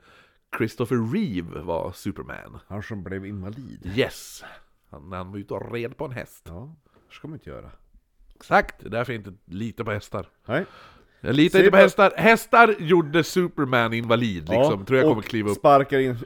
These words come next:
Speaker 2: facet på Harpo.
Speaker 1: Ja, det, eller hur? Exakt,
Speaker 2: Ja.
Speaker 1: ja. Som jag sa,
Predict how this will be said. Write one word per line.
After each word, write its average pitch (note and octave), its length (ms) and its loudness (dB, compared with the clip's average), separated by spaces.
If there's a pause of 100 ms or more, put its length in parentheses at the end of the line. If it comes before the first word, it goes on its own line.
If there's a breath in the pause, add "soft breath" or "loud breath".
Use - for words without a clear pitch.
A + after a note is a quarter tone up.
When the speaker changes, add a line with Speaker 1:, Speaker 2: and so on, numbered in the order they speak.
(120)
Speaker 2:
facet D3+ 420 -4
på A2+ 100 -2
Harpo. A#2+ 440 -4 (180)
Speaker 1:
Ja, D3 380 2
det, C3 80 -2
eller A#2+ 140 -2
hur? E3+ 320 2
Exakt, C3+ 440 -2
Speaker 2:
Ja. A2 60 -4
Speaker 1:
ja. C3 160 -2 (460)
Som D#3 180 -4
jag D#3 100 -2
sa, B2 220 6